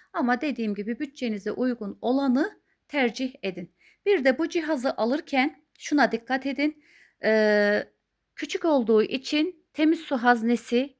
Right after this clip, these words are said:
küçük, yani milimi küçük. Kirli su haznesi gördüğünüz üzere hemen böyle, e, doluyor. Buna dikkat edin.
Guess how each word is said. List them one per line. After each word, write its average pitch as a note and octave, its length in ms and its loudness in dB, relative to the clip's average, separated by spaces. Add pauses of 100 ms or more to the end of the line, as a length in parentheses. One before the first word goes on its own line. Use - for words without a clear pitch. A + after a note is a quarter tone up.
(140)
küçük, - 520 -6
yani F#3+ 240 4
milimi G#3 380 2
küçük. - 480 -6 (580)
Kirli E4 320 4
su E4+ 180 -2
haznesi D4 440 -2
gördüğünüz C#4 540 2
üzere B3 380 2
hemen B3 440 0
böyle, A3+ 440 2 (420)
e, G3 400 2
doluyor. B3 640 4
Buna A3 260 0
dikkat A3+ 360 -4
edin. B3 420 -2